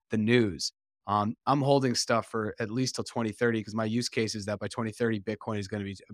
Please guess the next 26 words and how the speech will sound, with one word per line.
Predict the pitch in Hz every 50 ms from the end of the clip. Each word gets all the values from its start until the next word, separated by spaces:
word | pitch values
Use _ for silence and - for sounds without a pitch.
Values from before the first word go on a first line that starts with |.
| -
worth | - 107 107 98
a | 104
million | 101 101 104 101 101 98 98
dollars. | 98 104 104 107 104 85 - - - - _ _ _ _ _ _ -
Uh, | 98 92 95
and | 90 117
when | 120 117 113
Bitcoin's | 117 139 131 - 156 147 131
worth | 131 127 117 120
a |
million | 113 113 117 117 117 113
dollars, | 139 156 175 175 151 135 127
if | 117 - -
you | 131
believe | 120 123 120 120 123 135 170 180 165 151 131 123 117
that | 120 117 107 - _ _
Ethereum | - - 156 156 151 143 135 123
will | 117 113 110
follow | - - 131 120 113
the | 110 107 101
same | - 113 104 101
trend, | - - 196 226 196 139 131 123 - _ _ _ _ _ _
that's | - 135 143 -
how | 131 123
Cathie | - 147 135 127 - 120 113
Wood | 120 139 131 123 131